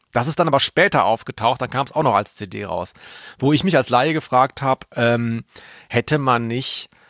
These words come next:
von einer original verpackten Kassette einfach mit dem geilsten Kassettenrekorder der Welt das digitalisieren können?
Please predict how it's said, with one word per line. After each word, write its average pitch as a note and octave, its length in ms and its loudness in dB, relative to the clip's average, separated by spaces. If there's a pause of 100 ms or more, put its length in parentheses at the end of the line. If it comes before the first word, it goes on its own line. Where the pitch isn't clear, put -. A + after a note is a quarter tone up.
(140)
von A#2+ 240 0
einer A#2 600 2
original A#2+ 580 0
verpackten A#2+ 600 -2
Kassette A#2 640 -2
einfach A2 360 -2
mit A#2 220 -2
dem A2 400 -2
geilsten B2+ 760 0
Kassettenrekorder B2 680 0
der G#2+ 180 -2
Welt G#2+ 400 0 (120)
das G#2 420 0 (200)
digitalisieren A2 600 -6
können? - 260 -14